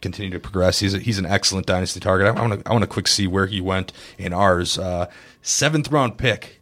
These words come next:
uh, in ours. So, uh, uh, to Ben, to Chris Benzie, an excellent pick there. So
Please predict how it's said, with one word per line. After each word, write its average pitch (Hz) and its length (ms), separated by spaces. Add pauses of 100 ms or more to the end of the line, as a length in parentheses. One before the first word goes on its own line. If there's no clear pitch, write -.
(120)
uh, 92 300
in 104 180
ours. 92 320
So, 95 300
uh, 90 240 (320)
uh, 92 240
to - 220
Ben, 113 360
to - 80
Chris - 260
Benzie, 98 300
an 85 80
excellent 98 380
pick 92 220
there. 82 200
So 87 240